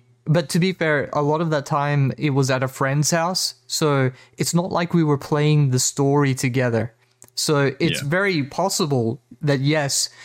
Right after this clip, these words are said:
Speaker 1: if Pez or I, I played the game through the story, we would get hooked too.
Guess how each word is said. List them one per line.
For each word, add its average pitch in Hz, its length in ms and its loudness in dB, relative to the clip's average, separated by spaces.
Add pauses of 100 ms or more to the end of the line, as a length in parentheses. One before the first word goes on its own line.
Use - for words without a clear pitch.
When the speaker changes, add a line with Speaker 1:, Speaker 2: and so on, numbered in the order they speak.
(340)
Speaker 1:
if 147 160 0
Pez 165 240 0
or 143 180 2
I, 135 220 0
I 131 300 0 (500)
played 156 280 0
the 143 100 -2
game 131 500 0
through 139 480 0
the 131 100 0
story, 135 500 2
we 131 160 2
would 123 180 0
get 107 140 -4
hooked - 340 -4
too. 123 360 0